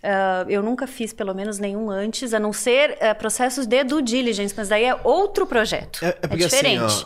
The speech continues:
Speaker 2: ó, eu vou contar um caso prático, que eu, é, prático e, e, e não sei se é fake news ou não. Então, vamos, vamos para um caso hipotético,
Speaker 1: Tá.
Speaker 2: tá?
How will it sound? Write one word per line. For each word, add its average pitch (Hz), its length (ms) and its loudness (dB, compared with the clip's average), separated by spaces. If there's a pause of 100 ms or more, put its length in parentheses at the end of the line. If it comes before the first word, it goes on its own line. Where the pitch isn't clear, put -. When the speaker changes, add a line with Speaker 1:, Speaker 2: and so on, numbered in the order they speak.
Speaker 2:
ó, 120 60 -4
eu 123 140 -4
vou 131 160 -2
contar 156 240 2
um 151 40 0
caso 127 280 0
prático, 117 500 0
que - 140 -4
eu, 107 80 2 (200)
é, 98 440 0 (500)
prático 156 540 2
e, 139 80 2
e, 123 460 2
e 123 40 2
não 131 80 2
sei 131 180 2
se 131 80 0
é 131 60 0
fake 123 260 -4
news 120 200 0
ou 117 80 2
não. 98 160 0
Então, 120 180 0
vamos, 139 180 2
vamos 160 220 2
para 160 140 2
um 156 120 -2
caso 143 260 2
hipotético, 127 520 -4
Speaker 1:
Tá. 196 100 -2
Speaker 2:
tá? 123 260 -2